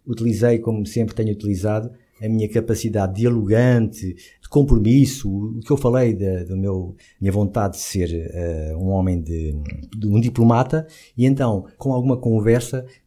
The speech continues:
consegui, eh, manter o telemóvel. Eh, mas ela disse, "Mas não pode nem tirar o telemóvel do, do, do seu bolso, que se alguma outra dos outros, eh, colegas que aqui estão vir,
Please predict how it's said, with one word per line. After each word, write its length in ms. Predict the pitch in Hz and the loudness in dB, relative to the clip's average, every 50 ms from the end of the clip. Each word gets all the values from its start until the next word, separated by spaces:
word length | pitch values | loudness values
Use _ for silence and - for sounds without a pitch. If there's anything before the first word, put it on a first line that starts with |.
| _ - 127 120 120 | _ -4 -2 -2 -2
consegui, 680 | 120 - - 113 107 107 107 113 117 113 110 107 110 - _ _ | -2 -4 -6 -6 -6 -4 -2 0 0 0 -2 -4 -10 -18 _ _
eh, 300 | 107 104 101 98 98 - - | -8 -6 -4 -4 -6 -6 -2
manter 360 | 113 113 117 113 110 117 107 | 0 0 0 2 0 0 -2
o 60 | 107 | -2
telemóvel. 600 | 104 101 92 90 85 80 76 69 69 67 64 65 - _ _ _ _ _ | -2 -2 -2 -2 -2 -2 -4 -4 -6 -8 -10 -14 -16 _ _ _ _ _
Eh, 160 | 92 92 90 87 | -6 -6 -2 -2
mas 180 | 92 95 92 | -2 -2 0
ela 120 | 113 101 104 | -2 -2 -2
disse, 200 | 101 95 - 101 | -2 -2 -2 -2
"Mas 160 | 98 101 104 | -2 0 0
não 320 | 123 139 165 196 208 190 | 2 2 4 4 4 4
pode 560 | 190 - - - 170 185 196 190 190 - - - _ _ - | 2 2 6 8 8 8 8 4 -2 -6 -14 -20 _ _ 2
nem 440 | 180 190 202 208 220 240 262 262 | 4 4 6 6 6 6 6 4
tirar 320 | 254 262 - 208 185 185 196 | 4 2 0 -4 -2 -2 -2
o 80 | 208 | -2
telemóvel 400 | 190 202 190 190 180 175 160 160 | -2 -2 -2 0 0 0 0 0
do, 300 | 151 143 170 196 190 170 | 0 0 0 -2 -2 -2
do, 420 | 160 160 185 180 175 170 160 156 156 - - _ | -2 -2 -2 -2 -2 -2 -4 -6 -8 -10 -16 _
do 100 | - 113 | -6 -6
seu 180 | 110 - 190 196 | -2 2 2 2
bolso, 420 | 127 120 156 196 233 220 - - - _ _ _ _ _ | 4 4 4 4 4 2 -2 -8 -14 _ _ _ _ _
que 100 | _ - | _ -10
se 120 | - - 190 | -4 -2 0
alguma 520 | 170 165 160 151 175 226 240 233 226 220 | 0 2 2 4 4 6 6 6 6 4
outra 160 | 214 208 196 | 4 2 0
dos 220 | 170 151 147 135 147 | 0 -2 -2 -2 -2
outros, 380 | 180 185 - - - - - - 156 | -4 -4 -4 -8 -8 -10 -10 -8 -8
eh, 420 | 151 151 147 139 139 131 131 131 131 | -6 -4 -2 -2 -4 -4 -6 -10 -8
colegas 320 | - 135 165 180 165 - - | -2 0 0 0 0 -4 -4
que 100 | - 147 | -4 -4
aqui 140 | 139 143 | -4 -4
estão 340 | 147 139 - - 135 120 107 95 | -6 -6 -4 -2 0 0 0 0
vir, 500 | 98 139 185 220 233 - - - _ | 2 2 2 2 0 -4 -10 -16 _